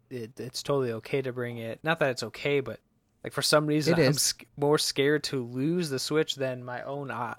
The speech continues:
Speaker 1: M-, MacBook Pro and iPad, which will be coming with me.
Speaker 2: Oh,
Speaker 1: So,
Speaker 2: yeah.
Speaker 1: like, like, I,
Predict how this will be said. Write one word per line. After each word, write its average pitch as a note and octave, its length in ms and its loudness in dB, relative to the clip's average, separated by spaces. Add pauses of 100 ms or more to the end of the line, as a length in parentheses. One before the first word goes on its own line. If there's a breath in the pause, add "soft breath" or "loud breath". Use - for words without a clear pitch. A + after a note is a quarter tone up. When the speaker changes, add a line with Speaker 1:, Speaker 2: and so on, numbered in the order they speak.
(120)
Speaker 1:
M-, B2 160 -10 (160)
MacBook B2+ 580 -2
Pro B2+ 360 2
and A#2 220 -6
iPad, A2+ 440 -4
which A#2 260 -8
will B2+ 140 0
be A#2+ 140 -6
coming B2 360 -10
with A#2 240 -10
me. G2+ 260 -14 (540)
Speaker 2:
Oh, C3+ 220 2
Speaker 1:
So, C3 100 2
Speaker 2:
yeah. A#2+ 140 0
Speaker 1:
like, A2+ 180 -8 (320)
like, C#3 200 -2
I, C#3 340 4